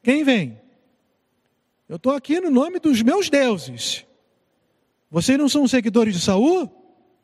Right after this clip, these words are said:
Seguem o Deus de Israel? Vem aqui pra baixo.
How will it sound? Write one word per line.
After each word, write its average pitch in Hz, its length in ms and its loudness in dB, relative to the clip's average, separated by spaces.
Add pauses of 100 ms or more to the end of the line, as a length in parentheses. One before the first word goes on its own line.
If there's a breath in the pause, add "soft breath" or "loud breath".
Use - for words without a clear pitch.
(520)
Seguem 240 360 0
o 226 60 2
Deus 233 300 2
de 190 80 -2
Israel? 226 480 0
Vem 269 140 -2
aqui 392 180 -2
pra 370 140 -4
baixo. 320 420 -4